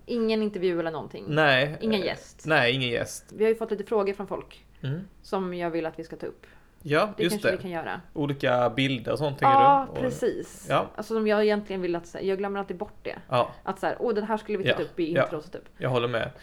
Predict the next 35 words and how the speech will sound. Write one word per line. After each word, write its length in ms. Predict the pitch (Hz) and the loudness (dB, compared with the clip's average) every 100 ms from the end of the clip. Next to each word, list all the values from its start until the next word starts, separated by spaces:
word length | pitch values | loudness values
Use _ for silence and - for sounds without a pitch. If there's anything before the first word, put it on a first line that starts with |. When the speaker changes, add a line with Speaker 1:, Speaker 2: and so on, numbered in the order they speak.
| - - | -20 4
Speaker 2:
Vi 120 | 147 | 8
Speaker 1:
gör 60 | |
vi 60 | - | 8
det 80 | 175 | 6
Speaker 2:
rensar 260 | 165 160 | 4 4
Speaker 1:
nästa 120 | 151 156 | 4 4
Speaker 2:
ut 100 | 131 | 0
Speaker 1:
gång. 100 | 135 | -2
Speaker 2:
vårt 140 | 139 | 4
arbetsbord 580 | 147 147 127 - 123 123 | 4 4 0 -4 -4 -4
inför 180 | 120 139 | -4 -2
sommaren, 380 | 143 135 120 | -2 -2 -6
kan 100 | 131 | -6
vi 60 | 139 | -4
säga. 220 | 143 - 233 | -2 -2 2
Speaker 1:
Ja, 480 | 302 285 208 123 - - | 6 8 8 4 -2 -2
vi 120 | 254 | 2
Speaker 2:
Det 60 | |
är 40 | 285 247 | 2 2
Speaker 1:
rens-, 120 | 240 | 0
Speaker 2:
lite 60 | - | 0
Speaker 1:
vi 60 | |
Speaker 2:
bra. 80 | - - | 0 2
Speaker 1:
städar 220 | 302 277 262 | 4 4 4
lite. 300 | 269 247 139 | 2 2 4
Speaker 2:
Ja. 260 | 254 123 - 277 | 4 4 6 6
Speaker 1:
Vårstädning. 560 | 254 - 247 220 190 | 6 4 4 4 4
Speaker 2:
Så 100 | 165 | 4
som 100 | - | 4
vi 60 | 147 | 2
gjorde 120 | 139 | 2
i 40 | |
skolan 380 | 135 143 135 113 | 0 0 0 0
alltid, 280 | 117 123 - | -2 -6 -10
liksom. 280 | 135 - | -12 -12